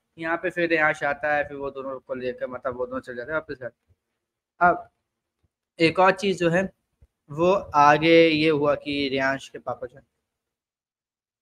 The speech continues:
वो भी वापस, मतलब, जो आ गए वापस देहरादून में, ठीक है। और यहाँ पे क्या हुआ, यहाँ पे वो पहुँच जाते उसी कैफे में। अब कैफे वाले आंटी के साथ रियांश के पापा का शायद कुछ चलेगा, and I hope,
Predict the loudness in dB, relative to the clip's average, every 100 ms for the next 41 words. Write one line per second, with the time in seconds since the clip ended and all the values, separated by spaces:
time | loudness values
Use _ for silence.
0 | _ -4 0 0 2 0 0 -4 -8 -10
1 | -10 -10 -6 -6 -6 -4 -4 -2 -4 -6
2 | -10 _ -12 -10 -8 -10 -8 -8 -8 -10
3 | -14 -14 -16 -18 -20 _ _ _ _ -10
4 | -4 -2 0 -2 -2 -2 -4 -2 -2 0
5 | 0 0 0 -2 0 -2 -2 -2 -2 -4
6 | -8 -8 -8 -8 -6 -4 -2 0 0 -2
7 | -4 -2 0 2 0 0 -2 -2 -2 -6
8 | -6 -6 -8 -10 -2 0 0 -4 -6 -2
9 | 0 2 0 -2 _ _ _ _ _ -4
10 | -2 -2 -2 0 0